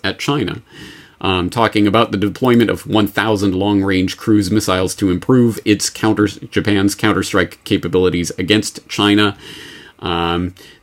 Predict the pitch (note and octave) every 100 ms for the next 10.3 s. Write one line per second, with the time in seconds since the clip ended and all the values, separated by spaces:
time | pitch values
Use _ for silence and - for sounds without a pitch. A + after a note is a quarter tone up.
0 | - G2 G#2+ A2+ A2 G#2+ A2+ G#2 A2 G#2+
1 | A2 G2+ F2+ F#2 A2+ A2 G#2 G#2 F#2+ G#2
2 | G#2+ G#2 G2+ - A2 G#2+ - F2+ A2+ G#2
3 | - A2+ A2 - G#2 F2+ - _ _ _
4 | G2+ F#2 G2 F#2+ F#2+ - - A#2 - -
5 | A2+ G#2+ - G#2+ - G#2+ G#2 - G2+ G#2
6 | G#2+ - A2 G2+ - G2+ A2+ - G#2+ G#2+
7 | - - - - - A2 - G#2 G2+ G2+
8 | F#2 F#2 F#2 F2+ F2+ F#2+ F#2 F#2+ F#2 F2
9 | E2+ F#2 F2 F#2 F#2 F2+ F2+ F#2 F#2 F#2
10 | F2+ F#2 F2+